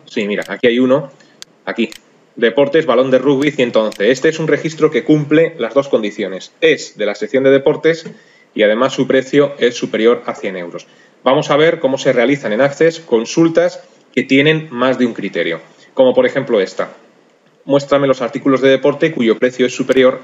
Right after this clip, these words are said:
a cien euros. Pues vamos a ello. Recordamos, nos vamos a la pestaña de crear. Dentro de la pestaña de crear estamos viendo aún cómo hacer consultas en vista diseño.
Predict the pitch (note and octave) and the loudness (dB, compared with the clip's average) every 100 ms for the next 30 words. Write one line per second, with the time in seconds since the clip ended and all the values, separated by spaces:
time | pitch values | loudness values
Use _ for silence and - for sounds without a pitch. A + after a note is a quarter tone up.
0 | - - A2 F#2+ E2+ E2 - A#2+ D3+ C3 | -12 -8 -6 -6 -6 -10 -10 -2 0 0
1 | G2+ E2 E2 - - - - - - - | -2 -4 -6 -14 -20 -20 -20 -20 -20 -20
2 | _ D#3 D#3 F3 F#3+ G#3+ F3 C#3+ F3+ D3+ | _ 0 2 2 2 0 0 2 2 2
3 | C3 - C3 B2+ C3+ E3+ G3+ G#3+ B2+ B2+ | 0 0 0 2 4 2 2 0 -2 -2
4 | A#2+ B2+ B2 B2 B2+ B2 A#2+ B2 D3 E3 | 2 2 2 -2 0 0 2 2 2 2
5 | - B2+ B2 C3 C3 C3+ D#3 - A2 C#3+ | -2 -4 0 2 2 4 2 0 0 4
6 | D3 E3 - B2 A#2+ B2 B2 B2+ A#2+ A#2 | 4 2 0 0 0 -4 0 -2 0 -6
7 | - C3+ - - G2 G#2 G#2+ A2+ A2+ D3 | -2 -2 -2 -4 -8 -8 -4 -4 -2 0
8 | D3+ F3 | 0 0